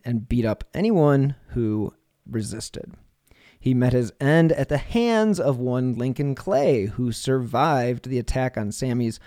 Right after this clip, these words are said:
bar and swore vengeance against Sal Marcano and his associates. Lincoln returned to Del Rey Hollow and waged a war against Richie and his men, eventually confronting him in a showdown at an abandoned amusement park called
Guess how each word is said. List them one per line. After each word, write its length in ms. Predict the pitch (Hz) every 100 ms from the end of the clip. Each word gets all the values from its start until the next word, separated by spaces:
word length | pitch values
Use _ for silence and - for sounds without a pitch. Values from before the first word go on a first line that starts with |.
| - - _
bar 340 | 135 117 135 180
and 160 | 131
swore 240 | 117 147 135
vengeance 600 | 123 151 208 139 127 127
against 340 | 123 117 -
Sal 180 | 123 123
Marcano 520 | 117 113 123 127 127
and 100 | 120
his 80 | 117
associates. 880 | 107 - 170 180 95 78 - - - _ _ _ - - _ _ -
Lincoln 280 | 127 123 110
returned 400 | 101 - 196 190
to 80 | 117
Del 260 | 98 90
Rey 460 | 71 110 - - 147 _ _ _
Hollow 440 | - 110 - - -
and 260 | 107 113 123
waged 440 | 135 135 123 -
a 60 | 123
war 400 | 110 131 190 131
against 380 | 101 98 87 -
Richie 460 | 101 - - - - _ _ _ -
and 120 | 107
his 120 | 92
men, 480 | 107 113 127 85 -
eventually 560 | - 127 139 - 123 117
confronting 480 | - 120 120 123 110
him 160 | 110
in 160 | - 117
a 60 | -
showdown 680 | - 143 151 135 98 -
at 120 | 131 127
an 80 |
abandoned 680 | 117 117 131 160 196 196 190
amusement 540 | 131 120 131 120 123 -
park 300 | 120 - -
called 340 | 117 107